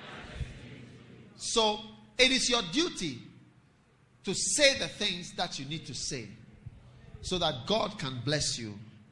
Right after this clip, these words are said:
and touch your life. Amen. Are you there? Or you are not there? Yeah.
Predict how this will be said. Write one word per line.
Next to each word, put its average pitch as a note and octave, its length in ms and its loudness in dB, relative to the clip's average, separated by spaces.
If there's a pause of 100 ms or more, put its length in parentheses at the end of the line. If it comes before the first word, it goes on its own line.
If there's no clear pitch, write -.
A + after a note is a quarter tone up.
(580)
and B2+ 220 -6
touch - 420 -4 (340)
your B2+ 240 0
life. - 540 -4 (1400)
Amen. C3+ 340 -4 (1400)
Are B2+ 80 -2
you D3+ 140 0
there? A#2+ 280 -4 (1300)
Or B2 80 -8
you B2 80 -6
are A#2+ 120 -4
not C3+ 240 -6
there? A2+ 200 -4 (1800)
Yeah. A#2+ 180 -14